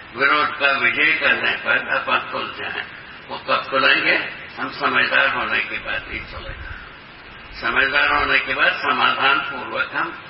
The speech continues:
हर बा-, हर समस्या का समाधान प्रस्तुत करते हैं फलस्वरूप। ये जो युद्ध को युद्ध से रोको, समस्या भी दूर होगी, गलती से गलती को दूर करने की बात भी दूर होगी,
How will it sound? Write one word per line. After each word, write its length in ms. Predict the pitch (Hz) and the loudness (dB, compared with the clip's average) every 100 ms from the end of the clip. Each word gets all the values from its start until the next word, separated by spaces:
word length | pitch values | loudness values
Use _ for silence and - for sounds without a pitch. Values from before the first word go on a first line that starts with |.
| - - | -16 -2
हर 140 | 139 143 | 2 2
बा-, 260 | 135 135 | 4 4
हर 280 | 139 143 - | 6 4 4
समस्या 400 | 143 143 - 143 | 0 2 2 2
का 220 | 131 131 | 2 4
समाधान 680 | 135 131 117 120 135 139 - | 2 2 0 0 4 2 2
प्रस्तुत 400 | 131 127 139 139 | -4 -4 -4 -2
करते 280 | 139 135 135 | 0 0 2
हैं 240 | 139 151 170 | 0 0 0
फलस्वरूप। 560 | 175 135 - 120 113 - - - - 143 | 0 0 0 -6 -6 -8 -16 -16 -8 0
ये 120 | 151 | 2
जो 160 | 135 127 - - - | 4 2 -2 -10 -8
युद्ध 180 | 113 123 135 | -4 -2 -2
को 260 | 127 127 | 0 2
युद्ध 280 | 131 127 120 | 2 0 -6
से 200 | 131 131 | -4 -4
रोको, 400 | 131 139 123 127 | -4 -6 -6 -6
समस्या 500 | 131 120 113 117 107 | -4 -6 -6 -4 -4
भी 220 | 107 110 | 0 0
दूर 300 | 107 104 95 | 0 -8 -8
होगी, 380 | 78 - 87 180 - - - - - | -8 -8 -6 -8 -8 -16 -16 -16 -10
गलती 340 | 107 117 117 113 | -2 -2 0 -4
से 200 | 117 107 | 0 -2
गलती 420 | 104 101 - 113 | 0 -4 -2 -4
को 180 | - 113 | -4 -10
दूर 280 | 117 104 - | -8 -10 -8
करने 260 | 113 113 110 | -8 -4 -6
की 180 | 113 110 | -6 -4
बात 280 | 107 113 | 0 0
भी 160 | 110 110 | 0 -6
दूर 280 | 107 110 107 | -6 -8 -6
होगी, 300 | 107 104 | -8 -8